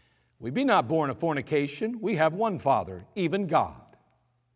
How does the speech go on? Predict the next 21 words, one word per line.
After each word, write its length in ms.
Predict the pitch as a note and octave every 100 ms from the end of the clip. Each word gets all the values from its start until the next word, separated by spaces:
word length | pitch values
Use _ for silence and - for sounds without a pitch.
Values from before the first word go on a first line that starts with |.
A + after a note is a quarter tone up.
| _ _ _ _ -
Jesus 340 | G3 C#3 D#3
saith 300 | - A3 D#3
unto 180 | B2 G#2
them, 200 | F2+ D#2 - _ _ _ _ -
If 240 | F#3 C3
God 400 | C3 G3 G#3+ A3+
were 180 | G3 G#3
your 260 | F#3 F#3 D3+
Father, 500 | F#3 D#3 A#2 A#2+ A#2+ -
ye 180 | F#3+ A3
would 220 | G3 F3+
love 280 | G3 D#3+ G#2+
me, 420 | A#2 A2+ B2+ D#3+ - _ _ _ _ _ _
for 140 | - F3+
I 200 | A3+ B3
proceeded 520 | A3+ - A#3+ G3+ E3+
forth 380 | G#3 G#3 A#3 G3
and 160 | E3+
came 240 | F3+ G#3+ G3+
from 180 | F#3+
God. 500 | F3+ A3+ G3 C3 A2